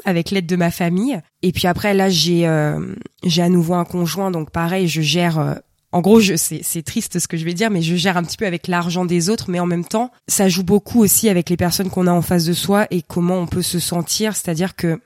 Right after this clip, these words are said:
avec, euh, quand ma famille m'a aidée, euh, avec la transition avant que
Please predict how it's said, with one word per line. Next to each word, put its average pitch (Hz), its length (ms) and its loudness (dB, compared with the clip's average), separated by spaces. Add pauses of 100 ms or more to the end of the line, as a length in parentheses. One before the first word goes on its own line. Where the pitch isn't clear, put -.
(140)
avec, 180 420 0
euh, 165 120 0
quand 165 240 -6
ma 165 120 2
famille 180 300 2
m'a 165 160 2
aidée, 170 320 0
euh, 151 240 -2
avec 151 220 -6
la 156 100 -6
transition 160 600 -6
avant 160 240 -4
que 147 300 -10